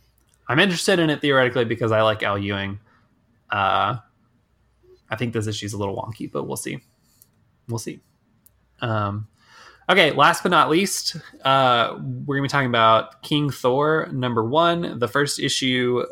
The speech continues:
of a four-issue, um, epilogue miniseries to, um, Jason Aaron's, uh, Thor run. So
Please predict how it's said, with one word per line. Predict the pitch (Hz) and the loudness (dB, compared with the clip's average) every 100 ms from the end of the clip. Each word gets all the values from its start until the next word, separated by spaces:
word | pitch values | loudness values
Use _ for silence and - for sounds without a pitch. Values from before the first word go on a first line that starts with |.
| - | -6
of | 127 113 113 110 113 - - - _ _ _ | -2 2 2 0 -2 -12 -20 -20 _ _ _
a | - | -8
four-issue, | 113 147 139 127 127 - 127 120 117 113 | -4 0 2 0 -2 -2 -2 0 0 -2
um, | 113 110 107 120 _ _ | -2 -2 -4 -8 _ _
epilogue | 143 147 135 139 | -4 0 2 2
miniseries | 139 139 131 147 143 147 - - | 0 -6 -6 -4 -2 -4 -8 -6
to, | 120 110 107 | -4 -2 -2
um, | - 110 104 101 123 117 _ _ _ _ | -2 -2 -4 -6 -10 -14 _ _ _ _
Jason | 160 117 - 113 | -10 -8 -8 -6
Aaron's, | 113 113 107 - | -4 -4 -6 -8
uh, | 120 101 117 | -8 -8 -10
Thor | - 143 147 | -4 0 2
run. | 147 147 143 | 0 -2 -4
So | 120 110 107 | 0 0 -2